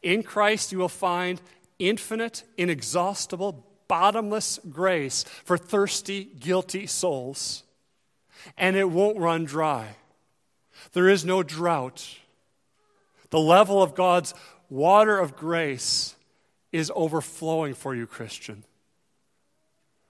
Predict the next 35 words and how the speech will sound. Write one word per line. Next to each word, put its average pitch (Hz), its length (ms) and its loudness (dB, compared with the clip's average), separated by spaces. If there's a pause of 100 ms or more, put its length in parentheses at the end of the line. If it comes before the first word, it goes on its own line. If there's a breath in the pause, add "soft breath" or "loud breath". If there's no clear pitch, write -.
(160)
What 160 160 0
do 202 80 2
we 196 160 -2
need 185 280 -2
this 175 160 -2
Christmas? - 520 -6
We 160 140 -6
need 180 220 -4
the 160 60 -6
gospel. 143 680 -6 (600 loud breath)
We 170 160 -2
need 190 240 -4
the 165 80 2
Holy 165 280 2
Spirit. 147 680 -6 (380 loud breath)
We 175 100 0
need 202 140 0
the 165 100 -2
grace 165 380 0
of 156 120 -6
God. 135 420 -4 (540 soft breath)
We 175 160 0
need 185 220 0
Jesus. 135 760 -6 (600 loud breath)
We 160 120 0
need 208 160 -2
to 180 80 4
have 170 120 4
our 170 120 4
eyes 165 380 4
open 180 340 0
to 160 80 -4
behold 165 460 0
his 151 160 -6
beauty, 175 480 -6